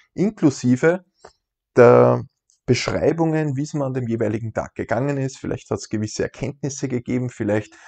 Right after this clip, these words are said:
hat irgendwas nicht so gut funktioniert. Äh, für die Leute, die mich regelmäßig verfolgen, die wissen, ich bereite mich,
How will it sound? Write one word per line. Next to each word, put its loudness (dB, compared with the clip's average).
hat -2
irgendwas 2
nicht -2
so -2
gut -2
funktioniert. 0
Äh, 6
für -4
die 2
Leute, 4
die -2
mich -4
regelmäßig -2
verfolgen, 0
die -4
wissen, -4
ich -12
bereite 2
mich, -4